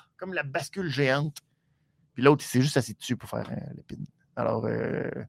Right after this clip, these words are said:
c'est un match correct. Master Wato a bien, euh, paru, quand même. J'ai bien aimé sa performance, mais sans plus. Pas, euh, c'est ça, pas un match à revoir. Pas vraiment. Ensuite,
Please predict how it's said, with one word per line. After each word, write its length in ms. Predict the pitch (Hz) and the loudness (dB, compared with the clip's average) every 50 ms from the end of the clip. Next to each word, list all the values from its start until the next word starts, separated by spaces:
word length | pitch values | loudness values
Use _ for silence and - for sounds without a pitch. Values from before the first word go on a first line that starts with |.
| - _ - - - - _ | -14 _ -20 -20 -20 -20 _
c'est 160 | - - 247 | 8 12 12
un 60 | 262 277 | 12 12
match 400 | 302 294 - - - - - - _ _ _ _ _ _ _ _ _ | 12 10 8 4 -2 -8 -8 -12 _ _ _ _ _ _ _ _ _
correct. 600 | - - 226 214 170 165 175 196 - - - - _ _ _ _ _ _ - | 4 6 8 10 10 10 10 10 6 0 -12 -20 _ _ _ _ _ _ 4
Master 260 | 240 226 - - 269 | 4 6 6 6 8
Wato 440 | 240 220 214 202 - 220 214 202 185 | 10 10 8 8 8 4 4 6 6
a 40 | 135 | 4
bien, 360 | 127 131 139 143 143 131 127 | 4 2 2 2 2 2 2
euh, 220 | 117 107 107 104 | 0 0 0 -2
paru, 380 | - - 117 - 113 113 127 143 - _ _ _ | 0 0 -2 -2 -2 -4 -6 -6 -10 _ _ _
quand 140 | - 117 117 | -2 0 2
même. 280 | 110 110 107 113 135 139 - _ _ _ _ - | 2 2 2 0 0 -4 -6 _ _ _ _ -12
J'ai 200 | - 107 113 117 | -4 -2 -2 0
bien 180 | 113 120 123 | 2 2 2
aimé 160 | 120 120 123 127 | 2 2 2 2
sa 120 | - 110 | 0 -2
performance, 580 | - 107 - 113 101 101 107 117 139 147 - - | -4 -6 -6 -6 -4 -4 -4 -4 -4 -6 -4 2
mais 160 | 139 165 180 160 | 4 6 6 6
sans 200 | - 147 123 104 | 6 4 2 2
plus. 260 | - 113 120 131 135 - _ _ _ _ _ _ _ _ _ - | 0 -4 -6 -6 -6 -10 _ _ _ _ _ _ _ _ _ 6
Pas, 100 | 127 135 135 135 131 131 127 117 | 10 12 12 12 12 10 8 8
euh, 600 | 113 113 110 110 110 113 117 113 113 117 110 - - - _ _ _ _ _ _ _ _ _ _ _ _ _ _ _ _ _ _ _ _ _ _ | 8 6 4 4 2 0 0 0 -2 -2 -4 -6 -8 -12 _ _ _ _ _ _ _ _ _ _ _ _ _ _ _ _ _ _ _ _ _ _
c'est 100 | - 135 | -6 -6
ça, 60 | - - _ _ | -6 -6 _ _
pas 120 | - 143 | 2 2
un 40 | 131 | 2
match 180 | 123 123 117 - | 2 2 0 -2
à 40 | - | -2
revoir. 360 | - 117 117 117 110 101 - - - - _ _ _ | 0 2 2 2 2 0 -2 -8 -20 -20 _ _ _
Pas 100 | - 143 | 2 2
vraiment. 220 | 120 117 113 - - _ _ _ _ _ - - - - - - - | 2 2 -2 -10 -14 _ _ _ _ _ -20 -20 -20 -20 -20 -4 4
Ensuite, 500 | - 208 226 - - 214 247 240 226 466 | 8 8 8 8 8 12 12 12 12 12